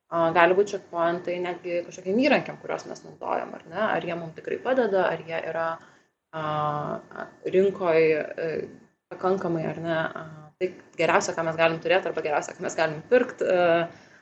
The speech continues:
am, ar jie mūsų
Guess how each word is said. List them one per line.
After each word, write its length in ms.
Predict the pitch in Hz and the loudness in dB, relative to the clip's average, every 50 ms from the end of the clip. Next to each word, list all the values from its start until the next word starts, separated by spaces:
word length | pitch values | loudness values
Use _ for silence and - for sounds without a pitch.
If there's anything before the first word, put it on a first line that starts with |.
| _ _ _ _ | _ _ _ _
am, 640 | - 160 160 156 160 160 160 160 160 160 156 160 - | -16 -14 -10 -8 -8 -8 -6 -6 -8 -8 -8 -10 -10
ar 160 | - 160 165 170 | -6 -4 -4 -4
jie 340 | 160 160 180 180 175 180 175 175 170 165 | -4 0 0 2 4 6 6 6 6 4
mūsų 840 | 165 165 165 170 185 190 185 - - - 180 170 170 165 160 160 | 2 0 -4 -2 -2 -4 -4 -6 -12 -8 -4 0 2 2 2 2